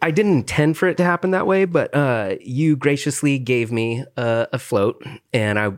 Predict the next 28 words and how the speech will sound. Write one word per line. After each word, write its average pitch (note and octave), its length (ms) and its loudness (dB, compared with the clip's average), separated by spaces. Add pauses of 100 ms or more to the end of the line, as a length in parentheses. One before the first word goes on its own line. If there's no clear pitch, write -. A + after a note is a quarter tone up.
(100)
because A#2+ 280 -2
I C3 60 0
hadn't A#2 220 -2
done A#2 140 0
it F#2+ 60 -6
before, F2+ 440 -2
I G2+ 60 -4
wanted F#2 240 -2
to F2+ 40 -4
make F2+ 160 -4
sure - 160 -4
I F2 60 -4
did F2 180 -6
it F2 120 -8
before - 280 -6
I E2 60 -2
talked - 360 -6
to G2 60 -6
you, F2 120 -4
just A2 160 -4
so B2 80 -4
I - 20 -4
had G2+ 160 -4
some F#2 180 -4
sort F#2 260 -2
of D#2 200 -6
reference F2 580 -6
to E2+ 440 -4